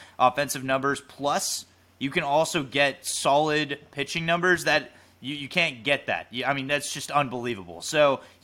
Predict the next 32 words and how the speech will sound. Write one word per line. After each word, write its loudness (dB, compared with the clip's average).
huge, -2
huge -4
cheat -6
code 2
right 2
there 0
to -10
get 0
Shohei 4
Ohtani 0
as -2
one -4
player. -2
But 6
let's -4
pretend 2
that 0
that's 0
not 0
the -14
case. -2
It, 0
it's 0
so 2
difficult. 2
There's 2
so 0
many 0
different -4
stats, 0
Derek, 4
that -4